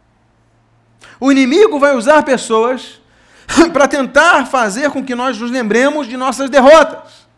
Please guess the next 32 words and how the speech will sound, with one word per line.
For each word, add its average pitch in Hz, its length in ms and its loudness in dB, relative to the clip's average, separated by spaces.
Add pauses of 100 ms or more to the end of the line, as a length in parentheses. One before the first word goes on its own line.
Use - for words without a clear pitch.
(1400)
Para 254 180 0
tentar 285 380 2
fazer 277 440 -2
com 294 140 -6
que 262 100 -6
nós 262 400 -2
desistamos 294 800 -2
dos 214 100 -14
nossos 226 240 -10
objetivos. 226 640 -10 (1080)
Esse 381 260 -8
daí 285 160 -4
não 269 80 -2
é 262 80 2
um 262 60 0
mendigo? 220 640 -6 (1600)
Esse 370 300 -2
daí 294 180 2
não 294 100 0
é 277 100 4
um - 60 -6
cara 285 260 4
que 285 60 -10
tentou 269 300 -2
o 262 40 -4
concurso 254 460 -6
público, 240 340 -8
mas 240 120 0
não 247 120 -6
passou 233 340 0
cinco 311 400 -4
vezes? 220 500 -4